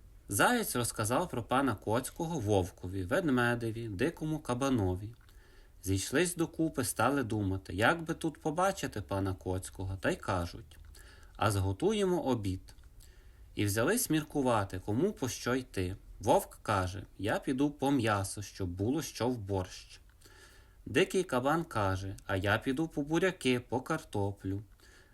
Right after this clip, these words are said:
Ведмідь: «А я піду принесу на закуску». Заєць: «А я капусти». От подобували всього, почали обід варити.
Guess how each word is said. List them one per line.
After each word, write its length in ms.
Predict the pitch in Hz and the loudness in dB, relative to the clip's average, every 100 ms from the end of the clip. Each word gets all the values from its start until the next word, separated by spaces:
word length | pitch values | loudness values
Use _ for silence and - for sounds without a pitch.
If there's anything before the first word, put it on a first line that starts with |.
| - | -8
Ведмідь: 640 | 110 175 147 113 107 - - - | 0 2 4 2 0 -4 -16 -8
«А 120 | 95 | -2
я 200 | 98 175 | 0 0
піду 260 | - 131 107 | 0 -2 -2
принесу 580 | - 104 101 95 - 92 | -2 -2 0 0 -2 -2
на 140 | 123 | -2
закуску». 600 | 135 143 - 101 - - - - - - - - - - 107 | -2 -4 -4 -4 -4 -12 -16 -16 -18 -20 -20 -20 -20 -8 0
Заєць: 500 | 135 139 95 98 - | 4 4 2 -4 -6
«А 120 | 98 | -2
я 280 | 101 143 226 | 2 0 0
капусти». 680 | - 170 - 110 92 - 95 104 - - - - - - - - - - - - - | -2 -4 -2 -4 -2 -6 -10 -14 -20 -20 -20 -20 -20 -20 -20 -20 -20 -20 -20 -14 4
От 280 | 202 254 | 6 6
подобували 720 | - 123 110 104 104 147 185 170 | 2 2 2 0 4 4 4 2
всього, 480 | - 156 147 135 | 0 2 0 -2
почали 480 | 127 107 - 156 185 | -6 -2 2 4 4
обід 420 | 143 123 110 95 | 2 -2 -2 -4
варити. 560 | 90 92 90 87 - | -2 -2 -2 -4 -6